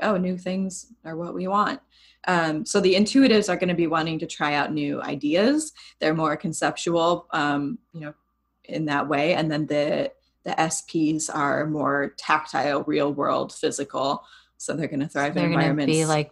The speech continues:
Speaker 2: jumping out of airplanes and stuff like that.
Speaker 1: Yeah, for sure. <laughs>
Speaker 2: <laughs>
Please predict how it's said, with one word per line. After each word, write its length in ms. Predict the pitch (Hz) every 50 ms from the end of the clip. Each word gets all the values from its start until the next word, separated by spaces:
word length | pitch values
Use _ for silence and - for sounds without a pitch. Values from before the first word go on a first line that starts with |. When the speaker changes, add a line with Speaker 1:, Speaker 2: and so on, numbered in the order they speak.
| _ -
Speaker 2:
jumping 300 | - 170 160 151 165 147
out 120 | 143 147
of 40 | 139
airplanes 640 | - 151 147 147 - - 156 143 131 135 147 147 -
and 100 | - 143
stuff 280 | - - - - -
like 160 | - - - -
that. 280 | - - - 160 - -
Speaker 1:
Yeah, 400 | 240 269 285 269 226 185 151 -
for 160 | - 180 185
sure. 320 | - - 226 220 185 147 -
<laughs> 100 | 247 233
Speaker 2:
<laughs> 720 | 285 269 - 240 320 - - 240 247 - - - 240 240 -